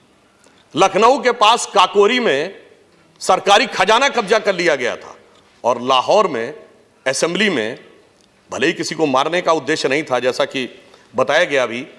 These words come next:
वहां पे बम फेंका गया था। अब आप कभी कल्पना करिए कि वाइसरॉय पे अटैक, असेंबली में अटैक, शस्त्रागार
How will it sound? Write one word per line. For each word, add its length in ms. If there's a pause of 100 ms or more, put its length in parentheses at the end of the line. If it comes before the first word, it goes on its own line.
(600)
वहां 180
पे 120
बम 160
फेंका 280
गया 160
था। 220 (360)
अब 80
आप 180
कभी 140
कल्पना 380
करिए 400 (800)
कि 60
वाइसरॉय 500
पे 140
अटैक, 400 (2000)
असेंबली 380
में 120
अटैक, 640 (1040)
शस्त्रागार 960